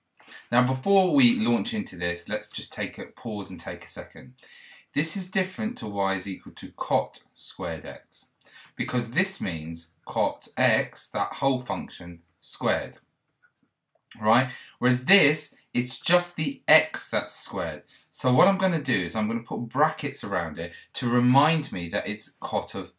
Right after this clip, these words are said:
x squared. Okay, now that's gonna help a lot. So basically what we're differentiating is y is equal to cot of some function of x. Okay,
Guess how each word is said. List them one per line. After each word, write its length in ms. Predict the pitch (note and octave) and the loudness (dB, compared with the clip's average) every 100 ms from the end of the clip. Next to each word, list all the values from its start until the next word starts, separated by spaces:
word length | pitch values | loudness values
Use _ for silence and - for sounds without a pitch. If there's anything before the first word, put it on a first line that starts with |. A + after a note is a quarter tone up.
| _ | _
x 320 | G2 F#2+ - - | -8 -8 -4 -4
squared. 400 | - A2 - - _ _ _ _ - - - - - - | 0 -2 -2 -8 _ _ _ _ -16 -16 -16 -20 -20 -2
Okay, 480 | B2 B2+ F3 C#3 - _ _ _ _ | 0 2 2 2 -2 _ _ _ _
now 300 | A2+ A#2+ F#2 | 2 2 2
that's 300 | E2+ D3 - | 4 4 4
gonna 140 | C3 B2 | 0 0
help 280 | A#2+ G2 | 0 -2
a 40 | F#2+ | -4
lot. 360 | E2+ D#2 - | -4 -6 -6
So 200 | - A2+ | -4 -2
basically 580 | A2 E3 F#3 - - G2 | 2 4 4 0 -2 -4
what 180 | G2 A2 | -2 -2
we're 80 | F#2+ | -4
differentiating 880 | G2 - F#2+ F#2 - E2+ - F2+ E2 | -8 -6 -6 -6 -6 -8 -8 -8 -8
is 160 | E2 - | -10 -6
y 380 | G2+ G2+ G2+ - | -2 -2 -2 -6
is 160 | F2 F2+ | -8 -8
equal 300 | E2+ - E2+ | -8 -10 -10
to 320 | - F2 E2 | -8 -8 -8
cot 460 | - A#2 G2+ - - - _ _ | -6 -2 -2 -2 -10 -18 _ _
of 100 | - | -4
some 220 | - F#2+ | -4 -4
function 480 | E2+ A#2 A2+ - G#2 | -4 -2 -2 -4 -8
of 140 | F#2 | -6
x. 460 | E2 - - - - _ _ _ _ _ _ _ _ _ _ _ _ - | -6 -8 -12 -14 -14 _ _ _ _ _ _ _ _ _ _ _ _ -10
Okay, 360 | - - B2+ B2+ | -6 2 2 2